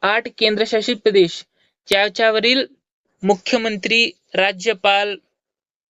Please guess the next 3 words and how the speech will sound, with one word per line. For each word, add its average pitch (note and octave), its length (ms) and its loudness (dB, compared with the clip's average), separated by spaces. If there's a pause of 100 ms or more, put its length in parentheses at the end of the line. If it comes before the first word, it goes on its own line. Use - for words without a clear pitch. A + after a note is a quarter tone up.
(180)
राजधानी, G3 800 -2 (720)
लोकसभा G3+ 460 2
सीट्स, G3+ 420 -10